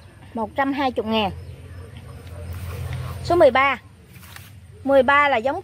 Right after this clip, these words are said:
Tiểu Chiêu, ba lớp, màu vàng, có sọc. Tiểu Chiêu chín bo, giá một trăm ngàn.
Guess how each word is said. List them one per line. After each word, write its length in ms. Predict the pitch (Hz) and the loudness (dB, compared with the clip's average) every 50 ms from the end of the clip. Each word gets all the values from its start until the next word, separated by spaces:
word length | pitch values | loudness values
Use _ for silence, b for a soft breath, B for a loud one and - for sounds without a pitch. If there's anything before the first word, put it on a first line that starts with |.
| - | -2
Tiểu 240 | - 233 202 214 294 302 - | -2 0 0 0 -2 -4 -6
Chiêu, 280 | - 330 330 320 285 240 - - - - - - - - - - - | -6 -4 -4 -2 -4 -4 -6 -12 -18 -20 -20 -20 -20 -20 -20 -12 -2
ba 240 | - 285 294 294 294 | 0 2 4 4 4
lớp, 300 | 285 285 294 320 381 - | 4 4 2 2 0 -2
màu 240 | 339 294 262 240 233 | -2 -2 0 0 -2
vàng, 380 | 226 233 254 254 254 240 202 180 - - - - - - - - - - - - - - | 0 0 2 2 2 2 0 -4 -10 -16 -20 -20 -20 -20 -20 -20 -20 -20 -20 -20 -20 -8
có 160 | - 302 330 359 | -4 -2 -2 -2
sọc. 300 | - - 330 233 214 - - - - - - - - - - - - - - - - - - - - - - - - - - - - - - - - - - - - - | -2 -4 -2 -2 -2 -4 -6 -14 -18 -20 -20 -20 -20 -20 -20 -20 -20 -20 -20 -20 -20 -20 -20 -20 -20 -20 -18 -18 -16 -16 -14 -14 -14 -12 -12 -12 -12 -12 -10 -10 -2 2
Tiểu 160 | 262 226 269 285 - | 4 4 4 2 0
Chiêu 200 | 339 339 330 311 269 | -2 0 0 0 0
chín 200 | - 330 381 403 392 | -2 -2 -2 0 2
bo, 200 | 349 330 311 302 | 4 4 4 4
giá 220 | 285 269 294 311 | 2 2 0 0
một 160 | 370 392 302 - - | 0 -2 -6 -6 -4
trăm 220 | - 311 302 302 302 | -4 -4 -2 -2 -2
ngàn. 220 | 294 277 247 202 | -2 -2 -2 -4